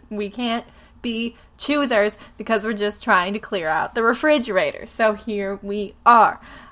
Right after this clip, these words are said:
I have packed so much garbage, and I'm, like, a, the opposite of a hoarder, where I'm s-, I'm, like, afraid of being a hoarder. Like, I've watched those hoarder shows, and then I freak out, and I'm like, "Oh my God, that could be me."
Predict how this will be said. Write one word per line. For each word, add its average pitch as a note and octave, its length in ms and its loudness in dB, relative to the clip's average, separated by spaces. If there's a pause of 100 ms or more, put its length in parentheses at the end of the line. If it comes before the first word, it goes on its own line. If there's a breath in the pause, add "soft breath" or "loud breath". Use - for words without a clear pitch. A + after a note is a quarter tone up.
(120)
I G3 200 2
have A#3 260 -4
packed G3 600 -2
so A3+ 340 -4
much A#3+ 440 0
garbage, G#3 680 2 (960)
and A#3 100 2
I'm, B3 200 6
like, C#4+ 240 0
a, G#3 180 0 (180)
the A3+ 180 0
opposite G#3 440 2
of G3 100 2
a F#3 100 2
hoarder, G3+ 420 0
where G3+ 180 8
I'm F#3 180 2
s-, - 220 -8
I'm, G#3 200 2
like, G#3 180 0
afraid F#3+ 520 0
of G#3+ 160 0
being A3+ 260 -2
a A#3 80 0
hoarder. A#3 420 0
Like, F#3+ 160 0
I've F#3+ 180 2
watched F#3 340 -4
those G3 220 -2
hoarder F#3+ 360 -2
shows, G#3+ 380 0
and F#3+ 120 -10
then F3+ 100 -8
I F3+ 120 -6
freak G#3+ 320 -4
out, F#3 180 10
and F3 100 -4
I'm E3+ 100 -6
like, D3+ 200 -8
"Oh G3 160 2
my E3+ 160 -4
God, E3+ 240 -2
that E3 200 -4
could G3 200 -10
be E3 120 -6
me." D3+ 300 -12